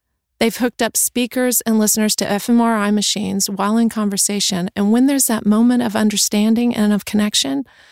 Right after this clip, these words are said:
those brain patterns actually sync up. So it's wonderful to have that poetic, um, notion of snatches of magic and then to see it, to actually see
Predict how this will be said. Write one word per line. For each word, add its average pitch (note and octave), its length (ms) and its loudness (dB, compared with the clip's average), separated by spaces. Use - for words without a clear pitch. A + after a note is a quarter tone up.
those B3+ 280 2
brain C4 340 0
patterns G#3+ 460 0
actually A3+ 480 -2
sync G#3+ 420 0
up. - 340 -4
So B3 240 0
it's - 120 -2
wonderful C4 420 0
to A#3 80 0
have A3 180 -2
that - 240 -4
poetic, C4 640 -4
um, A3 400 2
notion A3+ 460 0
of - 140 -6
snatches A3+ 460 -2
of G3+ 60 -2
magic G#3+ 540 -2
and A3 200 4
then B3 180 4
to - 140 -2
see - 480 0
it, - 300 -6
to C4 180 -2
actually A3 440 0
see B3+ 680 0